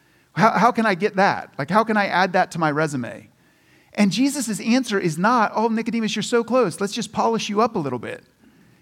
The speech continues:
No, he says, "You have to be born again. It has to be a total rebuild. You, you've built your life on the wrong thing."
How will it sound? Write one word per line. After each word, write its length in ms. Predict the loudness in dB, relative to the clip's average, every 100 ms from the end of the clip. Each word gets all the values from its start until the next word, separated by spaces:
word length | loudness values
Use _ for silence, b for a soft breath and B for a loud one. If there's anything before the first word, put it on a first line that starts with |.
| 0
No, 180 | 2 2
he 160 | -2
says, 240 | -4 -2 0
"You 80 | -2
have 80 |
to 100 | -2
be 160 | -4 -4
born 680 | -6 -4 0 2 2 0 -4 -10
again. 800 | -12 -6 -4 -4 -4 -4 -6 -10 b b b b b b -2
It 120 | 0
has 100 | 0
to 60 | 0
be 120 | -2
a 60 |
total 300 | 0 0 2
rebuild. 680 | 0 0 2 2 2 -2 -8 -18 b b b b
You, 120 | 2 4
you've 320 | 4 2 0
built 260 | 0 0
your 100 | -2
life 260 | 0 0 0
on 120 | -2
the 60 | 0
wrong 320 | 2 2 0
thing." 640 | -4 -2 0 0 -2 -8